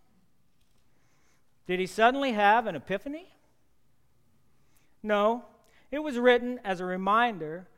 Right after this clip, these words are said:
of what the believers had been instructed in from the beginning. It was written as a guide on how to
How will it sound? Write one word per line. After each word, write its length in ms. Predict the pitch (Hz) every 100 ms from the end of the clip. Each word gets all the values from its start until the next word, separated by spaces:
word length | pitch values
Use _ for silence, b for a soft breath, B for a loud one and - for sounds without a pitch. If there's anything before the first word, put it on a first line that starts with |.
| b b
of 80 | 185
what 200 | 190 202
the 60 | 196
believers 600 | 190 196 226 185 180 185
had 160 | 185
been 100 | 180
instructed 560 | 170 165 226 262 269 147
in 160 | 143 156
from 160 | 165
the 60 | 160
beginning. 480 | 160 165 196 113 110 _ _ _ _ _ _ _ _ _ _ b b b b b 185
It 60 |
was 180 | 185 165
written 360 | 208 214 226 254
as 220 | 196 175
a 60 |
guide 560 | 143 196 202 190 196 220
on 220 | 202 170
how 600 | 147 185 190 196 202 247 - b b b
to 120 | -